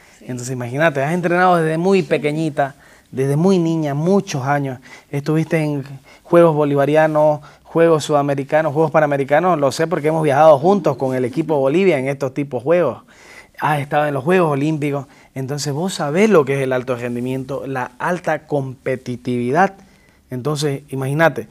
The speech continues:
Speaker 2: podemos absorber todo ese plus que vos tenés con tu experiencia como deportista,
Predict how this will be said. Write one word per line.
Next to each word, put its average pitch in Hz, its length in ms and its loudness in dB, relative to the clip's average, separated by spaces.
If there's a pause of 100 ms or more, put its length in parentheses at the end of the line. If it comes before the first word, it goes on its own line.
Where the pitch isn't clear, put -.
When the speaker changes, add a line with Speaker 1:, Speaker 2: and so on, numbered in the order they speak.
(380)
Speaker 2:
podemos 180 460 2
absorber 147 500 0
todo 185 160 0
ese 208 200 0
plus 190 300 2
que 160 120 2
vos 151 200 4
tenés 156 300 -2
con 139 200 -4
tu 131 80 -4
experiencia 135 760 -6
como 127 240 0
deportista, 151 760 0